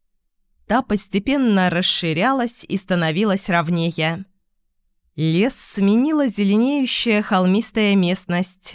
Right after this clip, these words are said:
обдуваемая восточными и западными ветрами. Судя по всему, здесь часто шли дожди, потому как пространство было выткано душистыми степными травами. Хара прислушалась,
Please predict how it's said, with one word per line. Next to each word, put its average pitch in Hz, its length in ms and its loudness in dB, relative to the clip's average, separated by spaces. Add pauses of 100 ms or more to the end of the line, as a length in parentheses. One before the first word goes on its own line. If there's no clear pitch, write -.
обдуваемая 175 840 0
восточными 202 800 0
и - 160 -2
западными 175 560 0
ветрами. 170 720 -2 (1080)
Судя 254 360 -2
по 233 100 -2
всему, 269 380 -2
здесь 220 280 -4
часто - 380 -4
шли 180 240 -2
дожди, 170 480 -2 (640)
потому 220 340 0
как 202 260 -2
пространство 233 840 -2
было 226 380 0
выткано 196 560 0
душистыми 180 720 -2
степными 180 580 0
травами. 170 760 0 (1600)
Хара 185 420 2
прислушалась, 170 1200 -4